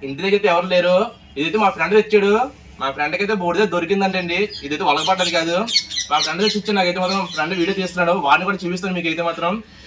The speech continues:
ఇప్పుడైతే దీన్ని చేయబోతున్నాను. ఎలా చేయాలో చెప్తాను, ఎలా వండాలో కూడా చెప్తాను. వీడియో అయితే అదిరిపోద్ది.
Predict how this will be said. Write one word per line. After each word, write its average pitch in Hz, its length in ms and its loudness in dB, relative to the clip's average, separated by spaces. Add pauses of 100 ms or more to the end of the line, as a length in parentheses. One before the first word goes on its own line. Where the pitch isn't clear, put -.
(280)
ఇప్పుడైతే 175 300 0
దీన్ని 214 180 2
చేయబోతున్నాను. 202 540 2 (180)
ఎలా 185 160 2
చేయాలో 202 180 -2
చెప్తాను, 202 320 -2
ఎలా 180 160 2
వండాలో 180 220 0
కూడా 180 120 -4
చెప్తాను. 175 300 -2 (560)
వీడియో 151 180 -2
అయితే 175 140 0
అదిరిపోద్ది. 175 520 0